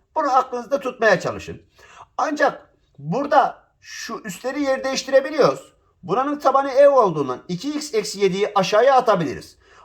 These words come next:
Ama benim kullandığım bir ifade daha vardı. A üzeri logaritma a tabanında b. Şimdi bu aşağıdaki a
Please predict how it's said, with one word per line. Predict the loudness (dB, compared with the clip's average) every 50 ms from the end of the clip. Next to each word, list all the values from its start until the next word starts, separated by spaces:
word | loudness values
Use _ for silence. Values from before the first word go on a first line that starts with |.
| _ _
Ama | 0 2 2 2 2
benim | 2 0 0 -2 -2
kullandığım | -2 0 2 2 2 2 2 0 0 0 -2 -6 -8 -8 -10
bir | -10 -6 -6
ifade | -6 0 2 4 4 4 4 2 2
daha | 2 2 2 0 0
vardı. | 0 -2 -2 -4 -6 -8 -10 -10 -14 _ _ _ _ _ _ 2
A | 4 4 4 2
üzeri | 0 -4 -4 -2 -2 -2 -2 -2 -4 -6 -6 -8 -12 _ _ _ _ _ _ -6
logaritma | -4 0 2 2 2 2 0 -2 -4 -4 -4 0
a | 4 4 4 4
tabanında | 2 -2 -4 -4 -4 -4 -4 -2 0 0 0 0
b. | -2 -4 -4 -4 -8 -16 _ _ _ _ _ _ _ _ _ _ _ _ _
Şimdi | -8 -4 -2 -2 -2 0
bu | -2 -2 -4 -4 -6 -8 -14 _ _ -14 -14 -14 -18 _ -2
aşağıdaki | -2 -2 2 2 2 4 4 2 0 -2 -6 -2
a | 2 4 6 6 4 2 -2